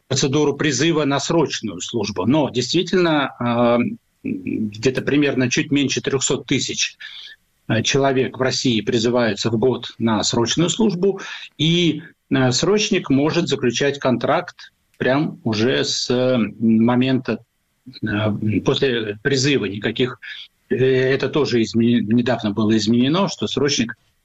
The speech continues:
ко-, который при-, военнослужащий, который, то есть гражданин, который стал военнослужащим срочной службы, может, э, буквально на следующий день и подписать контракт на то, чтобы он стал во-, военнослужащим по контракту. И если срочников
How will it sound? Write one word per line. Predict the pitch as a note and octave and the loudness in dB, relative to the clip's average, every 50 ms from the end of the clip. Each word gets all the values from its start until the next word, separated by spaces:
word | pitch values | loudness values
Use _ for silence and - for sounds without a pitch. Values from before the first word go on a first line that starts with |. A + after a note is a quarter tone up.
| _ _ _ _ _ _ - | _ _ _ _ _ _ -6
ко-, | - A#2 G#2+ - | -4 -4 -2 0
который | - C3 B2+ - C3+ - - | -2 -2 0 0 0 0 0
при-, | - - G2 - | 0 -2 -2 -2
военнослужащий, | G#2+ B2+ C3+ C#3 C#3+ C3+ - E3+ E3+ D#3 - - A2 | 0 0 0 2 0 0 2 2 2 2 2 -2 -4
который, | - - A2+ - A#2 B2+ B2+ - | -4 -4 -2 0 0 0 0 -2
то | - C#3 | -2 -4
есть | A#2 A#2 - - - - - | -4 -4 -6 -12 -16 -10 -4
гражданин, | - B2 A#2 G#2 B2+ D3+ F3 E3+ C#3+ - | -2 0 0 2 2 2 2 2 2 0
который | - A2+ - A#2 A#2+ | 0 -2 -2 -2 -2
стал | A#2 - - B2 A2 G2+ | -2 0 0 0 0 2
военнослужащим | A2 A2+ A2+ B2 A#2+ A#2+ D3 C#3+ C3 A#2+ - A2 G2+ | 2 2 2 2 2 2 2 2 2 2 0 -2 -2
срочной | - - - B2 A#2 - - A2 A2 | -2 -2 -2 0 0 0 0 0 0
службы, | - - B3+ A3+ F3 E3+ D3 | 2 2 2 2 2 2 2
может, | B2 C#3+ E3 E3 E3 - E3 | 2 2 2 2 0 -2 -4
э, | - - _ - B2 A#2+ A#2 A#2 A#2 A2+ A2+ | -8 -10 _ 0 2 2 2 2 2 2 2
буквально | G#2 G2+ G#2+ G#2+ A2+ G#2 - C3 C#3 C#3+ C#3+ C3 | 2 2 2 2 2 2 2 2 2 4 4 4
на | A#2+ B2 | 2 2
следующий | A#2+ - C3 B2 A#2 A#2+ A#2 A2 - _ - - - - A2 | 0 0 0 0 0 0 -2 -4 -8 _ -6 -4 -2 0 2
день | A#2 C#3+ D3+ C3+ | 2 2 2 2
и | |
подписать | - A#2+ A2 - - - C3+ A#2+ A#2+ - | 0 -2 -4 -4 -4 -4 -4 -4 -4 -2
контракт | C3 A2 G2+ - - C3 C3 - - - - - - - - - - - - | -2 -2 -2 0 0 -2 -2 -4 -8 -16 -16 -16 -16 -14 -14 -16 -16 -8 -2
на | - A#2 A#2 A#2 A#2 A#2 G#2+ | 0 0 2 2 2 2 0
то, | - - C3 | 0 -2 -2
чтобы | A#2+ - C3+ G#2+ A#2+ | -2 -2 -2 0 0
он | A#2+ | 0
стал | A#2+ - - B2 B2 A2+ | 0 0 0 0 0 2
во-, | G#2+ B2 A#2 | 0 0 0
военнослужащим | - B2 B2 B2 B2 - C3 B2+ - - A2 | 0 0 0 0 2 2 2 2 2 0 -2
по | - - | -2 -2
контракту. | - C3+ B2 B2+ - - - - - _ _ _ - - - - _ - | 0 0 0 0 -2 -4 -4 -6 -10 _ _ _ -20 -20 -20 -12 _ -2
И | E3+ | 0
если | F#3 E3+ - A2 B2+ E3 D#3 D#3+ - C3 A#2 | 0 0 0 2 0 0 0 0 0 -2 -2
срочников | A2+ - - C3+ D#3+ D3+ - - A#2 G#2+ - - G2 | -2 -2 0 0 0 0 0 -2 -4 -4 -4 -6 -10